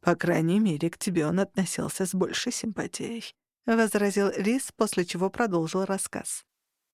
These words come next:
Парные узы еще не означают любовь и согласие. Мои родители обладали совершенно не схожими характерами. Отец был холоден и расчетлив,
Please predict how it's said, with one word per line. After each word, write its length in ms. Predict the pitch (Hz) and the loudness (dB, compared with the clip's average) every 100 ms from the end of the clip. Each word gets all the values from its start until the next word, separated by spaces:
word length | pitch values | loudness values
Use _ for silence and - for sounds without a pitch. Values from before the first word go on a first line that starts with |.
| _ | _
Парные 560 | - 190 185 175 175 175 | 2 4 4 2 0 0
узы 540 | 254 269 185 - 156 - | 0 0 -2 -6 -6 -10
еще 420 | 302 190 196 - 190 | -2 2 2 2 2
не 180 | 180 | 4
означают 600 | 170 165 185 185 226 233 | 2 2 0 0 -2 0
любовь 420 | 165 165 160 156 - | 0 2 0 -2 -4
и 40 | |
согласие. 760 | - 208 185 - - - - - _ _ _ | -4 -2 -2 -4 -6 -8 -8 -14 _ _ _
Мои 320 | 185 185 180 | 2 4 4
родители 560 | 180 180 175 214 190 175 | 4 2 0 0 2 2
обладали 580 | 175 175 175 170 165 170 | 2 0 0 0 -2 -2
совершенно 640 | - 175 - - - 208 | -4 -4 -2 -2 0 0
не 140 | 233 226 | 0 0
схожими 460 | - 190 165 175 | -2 -2 0 -2
характерами. 800 | 196 226 220 - - - 233 240 - _ _ _ _ - | 0 -2 -2 -6 -12 -8 -6 -6 -10 _ _ _ _ 2
Отец 360 | 196 202 180 | 2 4 0
был 180 | 190 170 | 0 -2
холоден 640 | - 202 185 170 170 175 - | 2 2 2 2 0 -2 0
и 80 | |
расчетлив, 680 | 196 202 - 214 - 175 - | -2 0 -2 -4 -6 -10 -10